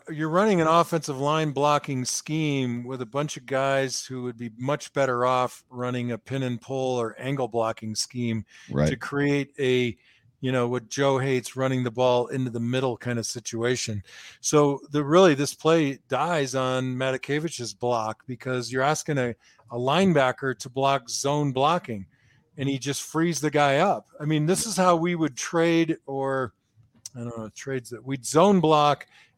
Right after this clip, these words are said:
Speaker 1: a defensive t-, a defensive end to the linebacker like we used to do in the olden days,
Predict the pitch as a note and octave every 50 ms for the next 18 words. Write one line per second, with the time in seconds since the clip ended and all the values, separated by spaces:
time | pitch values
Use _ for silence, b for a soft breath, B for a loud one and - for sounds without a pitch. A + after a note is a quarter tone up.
0 | - C3 A#2 B2+ E3+ F3+ - - E3+ D#3 - D#3+ C#3 B2+ - - E3+ - D3+ D3
1 | B2+ B2 E3 F#3 - F#3 F3 - D#3 C#3+ D3 D#3+ E3+ E3 E3 D#3+ D#3 D3+ C#3+ -
2 | - D3+ C3+ C3 C3 C#3+ D#3 F3+ F#3+ G3 F3+ D3+ C3+ C3 B2+ - - C#3 C3+ B2+
3 | C3 C3 - - D3 D3+ D3+ C3+ - - C3+ B2 C3+ D3 D3 C#3 C3+ B2+ B2 A#2+
4 | A#2+ - C3+ D3 E3+ E3 C#3+ B2+ A#2+ A#2+ A2 A2+ A2 A2 G#2 G#2+ A2+ A#2 A2+ -